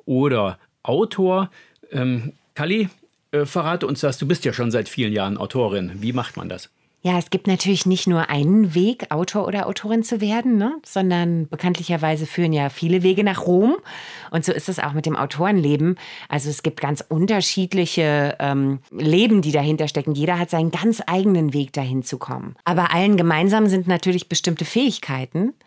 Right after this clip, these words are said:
Speaker 1: Und wie es der Zufall so will, stehen diese Fähigkeiten hier schon neben mir auf einem Zettel. Die haben wir nämlich vorhin zusammengetragen. Ähm, ja,
Speaker 2: Wir haben
Speaker 1: Kalli,
Speaker 2: gesammelt.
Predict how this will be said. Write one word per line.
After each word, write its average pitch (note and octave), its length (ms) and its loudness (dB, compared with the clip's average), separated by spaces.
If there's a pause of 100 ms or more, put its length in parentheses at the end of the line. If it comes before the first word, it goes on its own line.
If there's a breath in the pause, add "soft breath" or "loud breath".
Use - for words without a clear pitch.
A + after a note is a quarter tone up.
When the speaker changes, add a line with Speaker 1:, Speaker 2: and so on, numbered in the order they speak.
(300 soft breath)
Speaker 1:
Und A2+ 260 -2
wie E3 100 2
es B3+ 140 -2
der B2 140 0
Zufall C#3+ 440 0
so G#2 160 -2
will, A#2+ 300 2 (280 loud breath)
stehen F3+ 460 0
diese D#3+ 240 -2
Fähigkeiten C3 580 -2
hier B2 200 0
schon A#2 280 0
neben B2+ 280 2
mir A#2+ 320 0
auf C#3+ 240 -2
einem A#2+ 240 -2
Zettel. D#3 560 -2
Die B2+ 160 0
haben C3 180 0
wir C3 60 2
nämlich B2+ 260 0
vorhin B2 440 0 (120)
zusammengetragen. A#2 1200 -2 (500 loud breath)
Ähm, A2 380 2 (340 loud breath)
ja, G#2 300 -2 (140)
Speaker 2:
Wir C#3+ 80 -16
haben B2+ 40 -14
Speaker 1:
Kalli, C#3+ 180 -2
Speaker 2:
gesammelt. C#3+ 800 -8